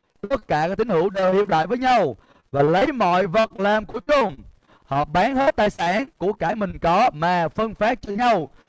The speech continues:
tùy theo nhu cầu của mỗi người. Wow, hallelujah. Thế đây chúng ta thấy được rằng là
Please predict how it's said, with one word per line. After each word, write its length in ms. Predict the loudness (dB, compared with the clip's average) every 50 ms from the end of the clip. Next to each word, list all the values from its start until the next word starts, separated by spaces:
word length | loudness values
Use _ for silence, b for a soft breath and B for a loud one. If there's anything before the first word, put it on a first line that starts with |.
| b _ _
tùy 420 | 0 2 2 4 2 2 0 0
theo 280 | 2 2 2 2 2 2
nhu 200 | 0 -2 -6 -4
cầu 380 | 0 2 2 4 4 2 0
của 440 | -2 -4 -6 -4 -2 -2 0 -2 -2 -4 -6
mỗi 240 | -8 -8 -8 -8 -4
người. 340 | -2 0 0 0 -2 -6 -12 -18 _ _ _ _ _ -18
Wow, 580 | -14 -10 -6 -4 -4 -4 -4 -6 -8 -12 -14 -16 -14 -10
hallelujah. 880 | -8 -6 -4 -4 -4 -4 -2 -2 -2 -4 -4 -4 -2 -2 -2 -2 -4 -6 _ B B B B B B B B _ _ -12
Thế 100 | -6 -2
đây 120 | -2 0
chúng 120 | 0 0 0
ta 60 | 0
thấy 160 | 0 0 0
được 140 | 0 0 0
rằng 220 | 0 0 0 2
là 360 | 2 2 4 4 2 2 0